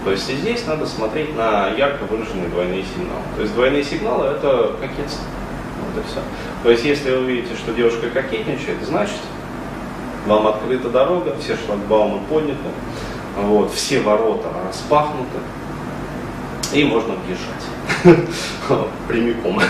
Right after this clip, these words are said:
Вот. Если же, извините, молодой человек, вот, не в этот раз, давайте как-нибудь там в другой раз, через год подойдете ко мне, если встретите меня, а, вот, то, скорее всего, вас не проверяют, а просто девушка действительно не настроена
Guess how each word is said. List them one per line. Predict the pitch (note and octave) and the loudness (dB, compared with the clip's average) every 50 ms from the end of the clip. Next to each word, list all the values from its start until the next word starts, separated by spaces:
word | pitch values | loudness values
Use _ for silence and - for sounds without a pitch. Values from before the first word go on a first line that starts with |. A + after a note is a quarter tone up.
| - - - - - - - - - - - - | 0 -4 -6 -6 -4 -4 -4 -6 -6 -8 -4 0
Вот. | A2 G#2+ G#2+ G2+ F#2 - | 2 6 6 6 6 4
Если | B2 C#3 C#3+ C#3 C#3 B2 | 2 2 2 2 0 -2
же, | A#2 B2 B2 A#2+ A#2 A2 A2 G#2+ G#2+ A#2+ | 0 2 4 6 6 6 6 4 2 0
извините, | A#2 A#2 C3 D3+ D3 C#3+ C3+ G#2+ | 0 0 2 2 2 2 2 2
молодой | G#2+ A2 G#2+ G#2 G#2+ G2+ | 4 4 4 4 2 0
человек, | - A2 G#2 G2+ G2 F#2 F#2+ - - - - F2 | 0 0 0 0 0 0 -2 -4 -8 -6 -4 -4
вот, | F#2 F#2 - - - - - - - - - - C#3 | -4 -4 -6 -8 -8 -10 -8 -8 -8 -8 -4 4 8
не | C#3 D#3+ E3 | 10 12 12
в | D3 | 12
этот | C#3+ - - - - - | 12 10 8 4 0 -2
раз, | - - - - - - - - - - - - - - - - - - - - | -4 -6 -6 -8 -8 -10 -10 -10 -10 -10 -10 -10 -10 -10 -10 -10 -10 -8 0 6
давайте | - - - - - - - | 8 10 10 10 8 6 4
как-нибудь | - E3 - - A#2 G#2 F#2+ F2+ | 2 2 2 2 2 0 -2 -2
там | - F#2 F2+ | -2 -4 -2
в | - | 2
другой | A#2+ B2+ - - F3 D#3+ | 2 4 6 8 8 8
раз, | C#3 - - - | 8 6 4 2
через | - - C3 C#3+ C#3+ C#3 | 0 0 2 2 2 4
год | - - - - - - | 4 4 4 4 4 0
подойдете | G2+ - F#2 F#2+ - G#3 G#3+ - - | 2 2 2 4 6 6 4 4 2
ко | - G2+ G2 | -4 -4 -4
мне, | G2 F#2+ F#2+ | -4 -2 -4
если | G2 F#2+ - A2+ G#2+ | -4 -4 -4 -6 -6
встретите | - - A#2+ A#2 G#2 - - - - - | 0 2 2 2 2 0 -4 -8 -8 -8
меня, | - - - - - - - - - - - - - - - - - | -8 -8 -8 -8 -8 -8 -8 -8 -6 -6 -6 -6 -8 -8 -6 -2 2
а, | F#2+ G#2 G#2 | 6 6 6
вот, | G#2 G2+ F#2+ - - | 6 6 2 2 0
то, | - | -2
скорее | - - - - G3 G#3 G3 | -4 -2 0 0 2 2 0
всего, | - - - B2+ B2+ B2+ B2+ B2 A#2 G#2 - - | 0 -2 -4 -2 0 2 4 4 4 4 4 2
вас | A2 B2+ C#3 C#3 - | 2 2 2 2 0
не | - - | -6 -6
проверяют, | - G#2 G#2+ G#2 G2+ F#2+ F#2 F2 D#2+ D#2 - - | -2 -2 -2 0 0 0 0 0 0 0 -2 -4
а | F2+ | -4
просто | F2 - - - - - - F#2 G2 | -4 -2 -2 -2 -2 -4 -6 -2 2
девушка | G#2+ G#2+ G#2 - - F2+ E2+ | 2 2 2 0 -6 -6 -8
действительно | E2+ - - F#2 F2 E2 - G2 F#2+ G2 - | -8 -6 -6 -6 -6 -6 -6 -6 -6 -4 -4
не | G2+ G2+ | -4 -4
настроена | - - - - - D3 - | -6 -8 -8 -6 -4 -4 -4